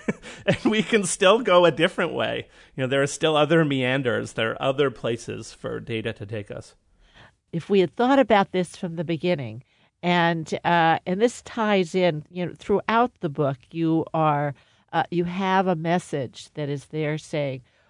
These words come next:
Speaker 2: "Whatever we're doing here, let's think about the ethics. Let's think about the ethics as we're building it, as we're using it."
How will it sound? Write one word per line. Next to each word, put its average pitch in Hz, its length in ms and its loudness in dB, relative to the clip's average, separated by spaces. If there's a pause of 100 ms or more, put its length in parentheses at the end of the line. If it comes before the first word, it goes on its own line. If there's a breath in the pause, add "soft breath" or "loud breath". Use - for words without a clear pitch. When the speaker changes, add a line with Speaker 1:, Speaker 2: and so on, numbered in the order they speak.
(120)
Speaker 2:
"Whatever 202 480 0
we're 226 160 0
doing 180 380 0
here, 160 260 -4
let's 175 260 -4
think 220 280 -4
about 175 300 -2
the 156 160 -2
ethics. - 540 -8 (120)
Let's 160 280 -8 (160)
think 254 260 -10
about 170 260 -2
the 147 160 -4
ethics - 380 -10 (140)
as 196 400 0
we're 185 140 -2
building 151 460 -2
it, 123 140 -6 (360 loud breath)
as 202 460 2
we're 165 280 0 (260 soft breath)
using 165 560 -2
it." 107 200 -8